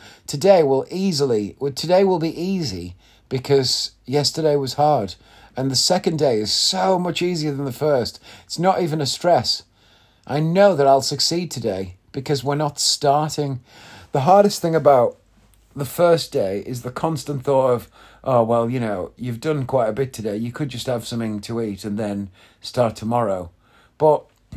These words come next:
why is it that as humans, we constantly think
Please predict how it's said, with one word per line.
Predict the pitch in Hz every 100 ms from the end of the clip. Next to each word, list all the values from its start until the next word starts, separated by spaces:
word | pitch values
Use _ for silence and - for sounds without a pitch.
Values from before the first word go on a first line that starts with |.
| 123
why | - 147 175
is | 202 196
it | 185
that | 165 139 -
as | 151 -
humans, | - 160 147 98 90 90 - _ _ _ _ _ _ _ _ _ -
we | 135
constantly | 131 - 165 156 156 156 147
think | - 147 92 87